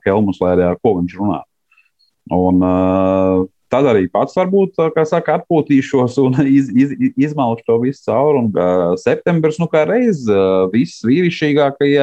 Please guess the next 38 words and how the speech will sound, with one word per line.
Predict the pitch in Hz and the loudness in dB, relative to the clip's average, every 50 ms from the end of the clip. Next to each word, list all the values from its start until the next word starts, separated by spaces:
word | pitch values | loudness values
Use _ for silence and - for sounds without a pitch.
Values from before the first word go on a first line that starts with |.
| 139 139 139 139 143 180 | 2 2 2 0 0 0
mēneši, | 254 302 302 254 160 117 - - - 95 92 87 87 | 0 0 2 2 0 -2 -4 -6 -8 -6 -6 -4 -4
nu, | 92 95 95 92 90 87 - _ _ _ _ _ _ _ _ _ - | -4 -2 -2 0 -2 -2 -4 _ _ _ _ _ _ _ _ _ -2
tēvu | 110 117 131 151 170 170 170 151 127 | -2 0 2 0 0 0 0 0 2
diena | 127 123 127 123 104 98 92 | 2 2 2 2 0 0 -2
septembrī, | - - 131 - - - 170 170 175 175 180 165 165 165 165 165 - _ _ _ _ _ _ _ _ _ - | -2 -2 -2 -2 0 -2 -2 0 2 2 2 2 2 2 0 -2 -4 _ _ _ _ _ _ _ _ _ -8
ā, | - 90 92 92 92 95 117 | -4 -2 0 0 2 2 0
oktobrī, | 147 - - 165 135 107 95 95 95 92 90 87 87 | -2 -2 -2 0 0 0 0 -2 -4 -2 -2 -2 -2
ā, | 87 87 85 87 87 87 85 85 85 85 85 85 85 85 82 - _ - - - - _ _ _ _ _ _ - | -2 -2 -2 -2 -2 -4 -4 -6 -6 -6 -6 -6 -8 -8 -12 -14 _ -20 -20 -20 -20 _ _ _ _ _ _ -14
sieviešu, | - - 104 117 127 131 113 95 92 - - - 95 90 | -4 -2 0 2 2 2 2 0 -2 -4 -2 -2 -2 -2
ā, | 87 85 85 85 85 85 85 _ - - 87 85 85 - _ _ | 0 -2 -6 -8 -10 -12 -16 _ -20 -20 -20 -20 -20 -20 _ _
k-, | - - 202 - - | -2 -2 -2 -2 0
krūtsvēža | - 117 135 135 101 - 104 101 98 92 87 - - | 0 2 2 2 2 2 2 2 2 2 0 -2 -2
kampaņas, | 101 101 113 131 143 - 113 98 95 92 90 90 87 - - 95 | 0 0 2 0 0 0 0 0 0 0 0 -2 -4 -4 -2 -2
ā, | 90 85 | -2 0
par | - 90 - - | -2 -4 -2 0
sieviešu | 110 135 147 147 143 143 - 147 | 2 2 2 2 2 0 0 -2
veselību, | 151 - - 143 147 147 139 139 135 139 | -2 -2 -2 0 2 2 2 2 4 4
un | 139 139 | 4 4
novembrī | 143 156 160 156 151 147 143 139 | 2 2 0 -2 0 0 0 0
vienmēr | 160 185 190 165 135 117 | -2 -2 -2 -2 0 0
runājam | 113 107 92 85 - | 0 0 -2 -2 -4
par | 90 92 | -2 0
vīriešu | 95 92 87 - 90 92 | 0 0 0 0 -2 -4
veselību, | - - 98 90 92 87 87 | -2 -4 -4 -2 0 0 0
nu, | 95 107 110 | 2 0 0
un | 104 | 0
tad | 110 107 117 104 | 0 0 2 2
jau | 92 92 | 0 2
decembris | 101 117 - - 131 135 135 143 135 139 | 0 -2 0 2 2 2 2 2 0 -2
uzdāvinām | 143 143 135 139 143 143 139 139 143 | 0 0 0 2 2 2 2 2 0
vīrietim | 151 156 151 151 151 156 165 | 2 0 0 0 0 -2 -2
veselību, | 196 208 - - 107 95 92 90 - - | -2 -2 -2 -2 0 0 0 -2 -2 -6
tā | - | -8
kā | - 90 85 | -6 -6 -2
viss | 98 127 131 - - | -2 -2 -2 -2 -4
jau | 120 101 113 | -2 0 2
ir, | 113 107 113 | 2 2 2
ā, | 113 | 0